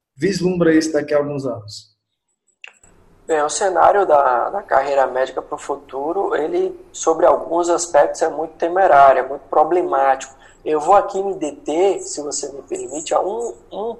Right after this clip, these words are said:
Speaker 2: ponto da sua pergunta, que é a respeito da publicidade apelativa, né? Acredito que esse tema em específico, ele tomará, sem sombra de dúvida, conta das discussões junto aos conselhos regionais,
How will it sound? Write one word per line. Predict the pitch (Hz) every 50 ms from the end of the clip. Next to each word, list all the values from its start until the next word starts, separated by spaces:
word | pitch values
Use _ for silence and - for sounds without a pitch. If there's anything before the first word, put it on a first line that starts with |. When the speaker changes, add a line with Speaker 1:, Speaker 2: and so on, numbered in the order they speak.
| -
Speaker 2:
ponto | _ 165 180 220 226 - 170
da | 143 143 143
sua | - - 139
pergunta, | - - - 127 123 120 123 143 165 - - 392 359
que | 359 - 359 175
é | 175 180
a | - 180
respeito | - 359 - - 170 170
da | 175 165
publicidade | - - 165 170 175 180 - - 160 - - 160 - - - 180 - - - - _ _ _ - - _
apelativa, | 147 151 - - - 165 175 190 190 180 - - - - 131 127 123 120 120
né? | 127 143
Acredito | 151 - - 190 175 - - - - 226 -
que | - - 294 294
esse | 349 440 480 - - 339 - - _ _
tema | - 143 170 208 208 196 165
em | 151
específico, | 143 - - - 135 120 - - - - - 175 202 190 - - - _ _ _ _ _ _ _ _ _ _ -
ele | - 143 170 180
tomará, | - - 185 - - 427 175 156 156 165 202
sem | - - - 196 185 180
sombra | - - 190 202 226 226 214 196
de | 170 147 139
dúvida, | - - 160 175 190 196 202 202
conta | - - 151 147 165 - - - 214 196 - - - - - - - - _ _
das | - - - -
discussões | - 208 214 - - - 170 - - - 135 131 147 180 202 165 123
junto | 127 135 139 - 147
aos | 143 143 -
conselhos | - - 143 135 - - 143 151 160 135 135
regionais, | 143 139 135 135 135 123 120 123 127 139 160 185 180 - - -